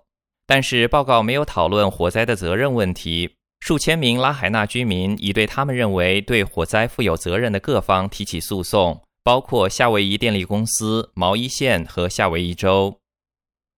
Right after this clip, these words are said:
周四，北约新任秘书长吕特访问乌克兰，这是他上任后首次正式出访。他承诺，北约将继续支持乌克兰抵抗俄罗斯的战争。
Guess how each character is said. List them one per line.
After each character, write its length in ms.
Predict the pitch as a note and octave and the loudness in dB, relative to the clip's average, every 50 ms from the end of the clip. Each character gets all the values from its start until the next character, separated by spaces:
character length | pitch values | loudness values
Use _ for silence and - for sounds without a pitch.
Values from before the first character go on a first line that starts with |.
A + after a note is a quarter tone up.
| _ _ _ _ _ _ _ _ _ _ _ _ _ _ | _ _ _ _ _ _ _ _ _ _ _ _ _ _
周 180 | - C3+ C#3+ D#3 | 0 0 0 0
四， 420 | - - D3+ C#3 A#2 G2+ - - - | 0 -2 -2 0 0 0 -2 -2 0
北 140 | A2 A2 | 2 2
约 180 | A2+ B2+ C#3+ C#3+ | 2 4 2 2
新 200 | C#3+ - F3 E3+ | 2 0 -2 0
任 140 | F3 D#3 C#3+ | 0 0 -2
秘 100 | C#3+ C#3 | -2 -4
书 160 | - D3 D3 | -4 -4 -2
长 200 | - A2+ G2+ A#2 | 0 0 0 0
吕 140 | A2+ F2+ E2 | 0 -2 -4
特 340 | - - - C3 B2 G2 F2 | -4 -4 0 2 2 2 2
访 200 | - F#2+ E2 F2 | 2 0 0 0
问 120 | F#2+ G2 | 0 -2
乌 100 | G2+ A2+ | -2 -4
克 160 | A#2 - - F2+ | -6 -6 -2 0
兰， 320 | D#2 D#2+ D#2+ E2+ F#2+ G2+ _ _ _ _ - | 0 2 0 -2 -4 -6 _ _ _ _ -4
这 100 | B2+ B2 | -2 -2
是 100 | - A#2 | -2 -4
他 180 | - B2 B2 | -4 -4 -4
上 220 | B2+ - C3+ C3 B2 | -2 -2 -2 -2 -2
任 140 | A2+ G2 G2 | -2 -2 -2
后 300 | - - G2+ F2 E2+ F2 | 0 2 2 2 2 0
首 240 | - - E2 D#2+ | -2 -2 0 -2
次 240 | E2 - - B2+ A#2 | -2 -4 -4 -4 -4
正 180 | - D#3 C#3+ B2 | -4 -4 -4 -4
式 160 | - - F2 | -4 -6 -6
出 180 | - - A2 A2 | -6 -4 -6 -4
访。 380 | - F2+ E2+ D#2+ D2+ D#2 - _ _ _ _ _ _ - | 0 0 0 0 0 -2 -6 _ _ _ _ _ _ -2
他 120 | - C3 | -2 -2
承 260 | - - F#2 F2+ G#2 | -2 -2 -4 -4 -2
诺， 320 | A#2+ A#2+ G#2 F2+ - - _ _ | 0 2 2 0 0 -2 _ _
北 140 | - G#2 G#2 | -2 0 0
约 200 | A#2 B2+ C3 C3+ | 2 2 0 0
将 240 | C3 C#3+ C#3 C#3+ D3 | 0 0 -2 -2 -2
继 140 | - D#3 C#3 | -2 -4 -4
续 160 | - - G#2+ | -2 -4 -6
支 160 | - - C3 | -4 -4 -6
持 160 | B2+ - - G#2 | -4 -2 -2 -2
乌 160 | G#2+ A#2+ A#2 | -2 -4 -8
克 160 | - - G2 | -8 -2 0
兰 260 | E2+ E2+ F2+ F#2 G2+ | 0 2 0 0 -4
抵 200 | - - E2 D#2 | -8 -8 -10 -10
抗 260 | - - - A#2+ A2 | -8 -4 -4 -4 -2
俄 100 | F#2+ F2+ | -2 -2
罗 140 | F2+ F#2 F#2+ | 0 0 -2
斯 160 | - - G#2 | -2 -4 -4
的 80 | G2+ F#2 | -4 -2
战 240 | D#2+ - F#2+ F2 E2+ | 0 0 0 0 0
争。 340 | - F#2 F#2 F#2+ G2 G2 | 0 2 2 2 0 -2